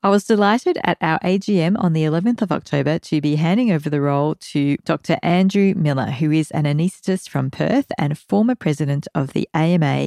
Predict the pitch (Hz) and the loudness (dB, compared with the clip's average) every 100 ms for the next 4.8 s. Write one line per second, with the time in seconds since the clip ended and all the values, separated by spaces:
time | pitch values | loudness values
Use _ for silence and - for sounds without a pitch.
0 | - 165 160 - - - 135 - 135 135 | -2 -2 -2 -4 -6 -6 -6 -4 -2 -2
1 | 101 - - _ _ _ _ _ _ 196 | -2 -4 -8 _ _ _ _ _ _ -4
2 | 180 202 196 208 180 175 170 - 202 208 | 2 2 2 2 4 4 4 2 2 0
3 | - - 262 262 262 240 208 180 160 151 | -4 -6 -2 2 2 4 4 4 2 0
4 | 160 - 175 165 190 214 - | -4 -4 0 0 0 -2 -8